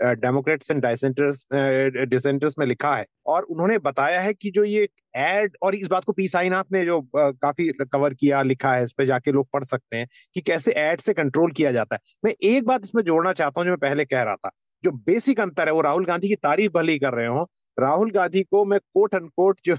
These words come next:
है एक स्टूपिड पॉलिटिशियन कहता हूं हमेशा। पॉलिटिशियन होने का मतलब ही है कि आप झूठ बोल रहे हैं, अगर प्रैक्टिकली आप बात करें। आप वो नहीं बोल रहे हैं, अगर पूरब, पूरब की ओर आप देख रहे हैं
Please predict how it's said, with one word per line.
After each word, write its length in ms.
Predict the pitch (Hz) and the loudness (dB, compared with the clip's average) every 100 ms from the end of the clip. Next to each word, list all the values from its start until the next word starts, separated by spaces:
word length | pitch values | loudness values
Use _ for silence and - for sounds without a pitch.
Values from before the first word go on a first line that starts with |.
| - | 0
है 180 | 156 185 _ _ _ - | 0 0 _ _ _ -2
एक 180 | 190 | 0
स्टूपिड 400 | 190 - 214 240 - | -2 -2 0 0 0
पॉलिटिशियन 520 | 180 175 185 165 180 | -2 0 -2 -2 -2
कहता 280 | 160 139 143 | -2 -2 0
हूं 120 | 139 | 0
हमेशा। 420 | 127 120 - 175 - _ | 0 0 0 -4 -4 _
पॉलिटिशियन 500 | 180 214 247 233 302 | 0 0 2 2 4
होने 280 | 233 175 226 | 2 2 0
का 120 | 262 | 0
मतलब 440 | 220 135 165 247 254 | -2 -2 0 0 2
ही 120 | 240 | 2
है 220 | 190 214 - - - | 2 0 -4 -10 -4
कि 60 | |
आप 300 | 233 170 220 | 0 0 -2
झूठ 340 | 147 127 175 185 | -6 -4 -2 0
बोल 200 | 156 139 | 2 2
रहे 180 | 120 117 | 0 -2
हैं, 60 | |
अगर 120 | 160 | -2
प्रैक्टिकली 500 | 202 190 - 214 220 | -2 -4 -2 0 2
आप 120 | 202 131 | 2 0
बात 180 | 117 | -4
करें। 200 | - 98 92 _ _ _ | -6 -12 -14 _ _ _
आप 160 | 165 214 | -2 -2
वो 160 | 165 240 | 0 0
नहीं 220 | 233 269 | 2 0
बोल 200 | 262 226 | 2 2
रहे 180 | 196 202 | 2 0
हैं, 80 | 220 | 2
अगर 180 | 190 202 | 2 0
पूरब, 300 | 190 226 226 | 2 2 0
पूरब 480 | - _ 185 233 - | -6 _ 0 0 0
की 60 | 226 | 2
ओर 140 | 214 | 2
आप 140 | 196 | 2
देख 220 | 170 180 190 | 0 -2 2
रहे 140 | 190 | 2
हैं 120 | 208 | 2